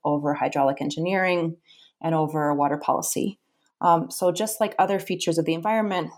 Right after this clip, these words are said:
water sources and systems have histories that are bound up with people's labor and power struggles, and how water flows through a landscape and who has access to it are the result of historical processes shaped by power relations,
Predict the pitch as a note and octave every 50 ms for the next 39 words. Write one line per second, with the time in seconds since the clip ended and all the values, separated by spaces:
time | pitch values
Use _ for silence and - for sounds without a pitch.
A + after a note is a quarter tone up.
0 | _ F3 F#3 F3+ F#3 F3+ - - E3+ F3 E3+ E3 D#3+ E3 D#3+ - E3 D#3+ D#3+ -
1 | E3+ D#3+ D3+ - - D3+ D3 - A3 G#3+ A3 - - G#3 G3 F#3 F3+ E3 - D3
2 | C3+ C#3+ - D#3+ D#3+ E3+ E3 E3 D#3+ - D#3+ D#3+ - D3+ D3 - - - - F3+
3 | G3+ G#3 - F#3+ F#3 F3+ E3+ E3 E3+ - - - - _ _ - D3 D3 - -
4 | F3 E3+ E3+ E3+ - - D#3+ D#3 D#3 D3 C#3+ C#3 - - - - - _ _ _
5 | _ _ - - E3 E3 - G3 G3 G3 G3 F#3+ F#3 F#3+ F3+ F3 F3 F3 - F3+
6 | F3 F3 F3 F3 F3 F3+ E3+ E3 F3 G3+ G#3+ G#3 G#3 - - G3+ F3 E3 E3 -
7 | D3+ D#3+ - - E3 D#3+ E3 D#3+ - - G#3 A3 - - F3+ F3 - - - F#3
8 | E3+ D#3 D3+ - - - _ _ _ _ _ - E3+ F3+ F#3 F3+ F3 F#3 E3+ -
9 | D#3 D3+ C#3 - D3 - - E3 D#3+ - - D3 C#3 C#3 - D3 - - C3 C3
10 | - - - - - B2 C3 - - - C3 B2 - - - - - - - F#3+
11 | F#3 F3 E3+ D#3+ D3+ D3+ - - E3 D#3 - - - - -